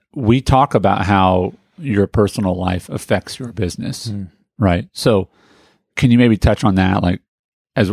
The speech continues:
Speaker 1: as, you know, what, what can people expect us to talk about on this
Speaker 2: Mm-hmm.
Speaker 1: show when it comes to the, the personal side of life?
Speaker 2: I look back <clears throat> at different times in my career, kind of pivot points when I felt like I leveled up.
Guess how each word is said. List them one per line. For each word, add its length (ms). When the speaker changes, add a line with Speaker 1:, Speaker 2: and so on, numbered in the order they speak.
Speaker 1:
as, 240
you 100
know, 80
what, 220
what 220
can 100
people 280
expect 400
us 180
to 100
talk 300
about 380
on 140
this 140
Speaker 2:
Mm-hmm. 40
Speaker 1:
show 140
when 140
it 80
comes 260
to 100
the, 140
the 120
personal 400
side 380
of 120
life? 380
Speaker 2:
I 100
look 160
back 320
<clears throat> 160
at 140
different 300
times 360
in 60
my 180
career, 460
kind 200
of 60
pivot 280
points 500
when 140
I 80
felt 200
like 120
I 80
leveled 400
up. 280